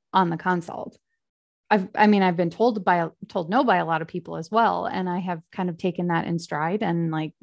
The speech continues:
it no longer means anything about me. So again, I've, I've done a lot of work on money stuff. That doesn't mean that it's all done <laughs> by any stretch.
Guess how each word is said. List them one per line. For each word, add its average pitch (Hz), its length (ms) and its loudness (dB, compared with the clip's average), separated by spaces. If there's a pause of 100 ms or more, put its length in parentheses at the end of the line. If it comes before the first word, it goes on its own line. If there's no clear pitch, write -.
(220)
it 175 260 -2
no 175 200 0
longer 175 300 0
means 170 260 0
anything 170 360 -2
about 156 280 -6
me. 170 360 -4 (340)
So 202 180 2
again, 214 280 2
I've, 196 300 0
I've 185 160 0
done 208 180 4
a 233 60 4
lot 208 140 4
of 175 80 0
work 175 180 -4
on 170 140 -6
money 165 220 -4
stuff. 170 220 -8
That 170 160 -2
doesn't 175 280 2
mean 170 180 -2
that 156 140 -4
it's 151 120 -8
all 180 200 2
done 156 320 -6 (280)
<laughs> - 540 0
by 180 160 4
any 190 220 0
stretch. 156 440 -8